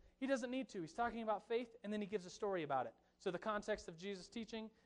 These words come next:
Number four, uh, who the parable is to. So, to whom? Question mark. Sometimes Jesus tells a parable in direct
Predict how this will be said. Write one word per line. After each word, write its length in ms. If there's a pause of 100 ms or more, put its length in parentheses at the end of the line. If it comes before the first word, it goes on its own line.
Number 180
four, 440 (300)
uh, 380 (280)
who 160
the 100
parable 460
is 160
to. 360 (480)
So, 360 (560)
to 360 (1700)
whom? 400 (680)
Question 440
mark. 280 (320)
Sometimes 680
Jesus 340
tells 280
a 40
parable 460 (240)
in 120
direct 520